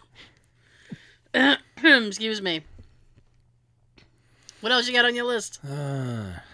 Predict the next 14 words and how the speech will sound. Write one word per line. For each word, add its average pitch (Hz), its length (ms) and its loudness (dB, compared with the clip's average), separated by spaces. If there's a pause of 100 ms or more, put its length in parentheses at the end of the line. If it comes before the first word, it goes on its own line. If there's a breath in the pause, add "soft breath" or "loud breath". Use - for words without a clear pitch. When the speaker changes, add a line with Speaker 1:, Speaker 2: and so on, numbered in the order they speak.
(180 loud breath)
Speaker 2:
I, 170 280 -12 (1300 loud breath)
let's 202 200 -14
see. - 140 -20 (840)
Speaker 1:
Let's 339 480 -12
Speaker 2:
I - 20 -10
think 339 140 -6
we 185 140 -6 (100)
Speaker 1:
see. 123 80 -4
Speaker 2:
got 110 120 -12
pretty 143 160 -6
much 135 220 -10
most 156 260 -12
of 92 60 -14
'em. 95 120 -16